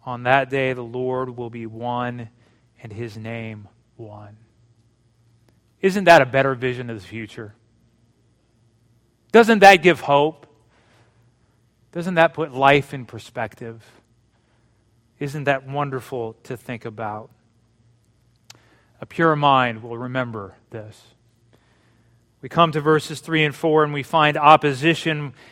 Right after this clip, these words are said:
and that opposition we may feel as if it shatters the calm, but what it actually does is it clarifies the reality. And so let's look at verses three and four, where we find that an impure question scoffs this.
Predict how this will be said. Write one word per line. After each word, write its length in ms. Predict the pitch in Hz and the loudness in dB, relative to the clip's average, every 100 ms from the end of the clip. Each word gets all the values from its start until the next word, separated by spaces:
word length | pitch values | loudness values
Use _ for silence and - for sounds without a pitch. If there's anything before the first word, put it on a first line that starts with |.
| _ | _
and 140 | 156 | 4
that 140 | 170 170 | 6 10
opposition 720 | 175 170 160 165 185 - 170 | 10 8 4 2 2 0 -2
we 140 | 165 165 | -2 2
may 240 | 180 196 | 4 4
feel 340 | - 190 170 | 4 6 8
as 160 | 160 147 | 6 4
if 140 | 160 | -2
it 100 | 151 | -4
shatters 640 | - - 196 190 190 165 131 | -4 6 10 12 10 6 -2
the 100 | 156 | -4
calm, 460 | - 180 165 156 | 2 4 4 2
but 80 | 151 | 0
what 160 | 151 156 | 2 6
it 60 | |
actually 320 | 160 156 - | 8 6 0
does 340 | 151 156 151 - - - - | 2 4 4 0 -20 -12 -4
is 120 | 160 | -2
it 80 | 160 | 0
clarifies 680 | - 165 156 - 147 139 127 | 6 6 6 4 4 4 2
the 100 | 135 | -2
reality. 500 | 139 139 143 139 135 | 4 6 6 4 -2
And 140 | 127 | -6
so 340 | - 165 151 - - - | -4 -2 -2 -4 -16 -2
let's 220 | 175 - | -2 0
look 160 | 180 185 | 0 0
at 80 | |
verses 360 | 156 156 156 147 | 2 -2 -2 -10
three 220 | - 151 | -6 -4
and 100 | 143 | -4
four, 460 | - 160 151 147 - - - | -4 -2 2 0 -2 -10 -10
where 120 | 160 | -4
we 120 | 160 | -2
find 400 | 151 185 170 170 | 0 2 4 4
that 100 | 160 | 2
an 160 | 156 156 | 0 0
impure 580 | 190 208 196 - 196 165 | 0 0 0 -2 0 0
question 580 | - 196 175 - 170 147 | 0 4 4 4 -8 -8
scoffs 640 | - - 214 190 151 - | -10 0 6 8 8 4
this. 560 | 151 139 127 120 - - | -6 -2 0 -2 -8 -20